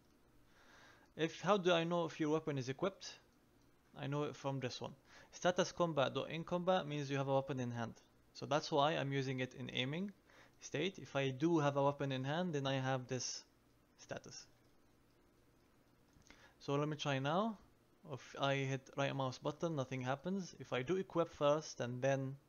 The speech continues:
right mouse button, it goes to aiming. Now one issue is fixed. The other one, which is the right mouse button, uh, sorry, canceling the aiming if I leave my mouse on the right mouse button.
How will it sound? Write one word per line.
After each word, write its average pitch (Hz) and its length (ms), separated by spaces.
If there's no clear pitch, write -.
right 131 140
mouse 127 200
button, 135 240
it 123 140
goes 113 180
to 123 160
aiming. 110 180
Now 131 120
one 160 120
issue 165 220
is 143 160
fixed. - 380
The 135 80
other 151 180
one, 143 200
which 135 240
is 135 380
the 127 500
right 143 180
mouse 139 240
button, 165 480
uh, 131 280
sorry, 127 300
canceling 147 440
the 135 180
aiming 151 440
if - 180
I 135 340
leave 139 200
my 131 360
mouse 135 300
on 127 100
the 120 120
right 123 160
mouse 120 200
button. - 280